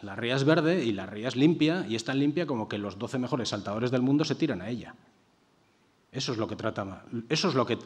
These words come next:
lo que traslada esto. Y me da igual cuántos turistas vengan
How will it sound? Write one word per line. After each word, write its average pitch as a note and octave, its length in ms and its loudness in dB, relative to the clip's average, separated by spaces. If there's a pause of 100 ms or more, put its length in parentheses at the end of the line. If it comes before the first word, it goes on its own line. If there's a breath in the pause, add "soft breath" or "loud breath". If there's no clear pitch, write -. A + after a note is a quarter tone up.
lo B2 160 2
que B2+ 100 0
traslada B2+ 600 2
esto. - 360 -8 (1040 soft breath)
Y B2+ 140 2
me A2 100 4
da D3 120 4
igual C#3 480 4 (200)
cuántos C3+ 440 -2
turistas A#2+ 520 -2
vengan G2+ 480 -6